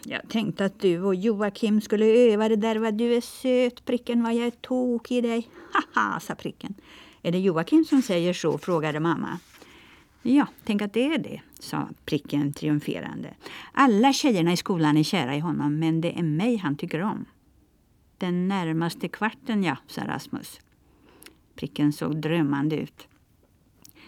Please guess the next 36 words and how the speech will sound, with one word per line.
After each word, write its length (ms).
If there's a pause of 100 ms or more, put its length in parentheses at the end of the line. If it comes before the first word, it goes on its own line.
(200)
"När 140
jag 140
gifter 380
mig 200
med 120
Joakim, 600
då 120
ska 240
jag 140
inte 160
kalla 280
mig 180
för 120
pricken 560
längre, 320
utan 200
för 120
Patricia. 920 (540)
Patricia 680
von 320
Renken, 480
det 80
låter 240
bra, 340
tycker 320
jag." 120 (640)
"Underbart", 800
sa 160
Rasmus, 500
"örkas 580
purkas." 540 (680)
Men 200
mamma 380
skakade 480
på 80
huvudet. 420